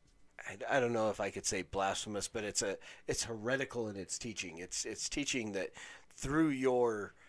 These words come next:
financial gifting, and that was what it was, it was financial gifting, uh, you could, uh,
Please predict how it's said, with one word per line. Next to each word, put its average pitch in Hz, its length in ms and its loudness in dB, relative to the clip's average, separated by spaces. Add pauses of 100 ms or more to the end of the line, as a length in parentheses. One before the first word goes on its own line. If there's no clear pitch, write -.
(140)
financial 117 880 2
gifting, 95 680 -2
and 104 220 -2
that 92 200 0
was 107 280 2
what 117 180 2
it 135 80 4
was, 107 380 4
it 98 80 -2
was 98 180 2
financial 113 800 0
gifting, 82 520 -10 (680)
uh, 87 340 2 (420)
you 120 160 -2
could, 101 520 -4 (340)
uh, 82 360 -4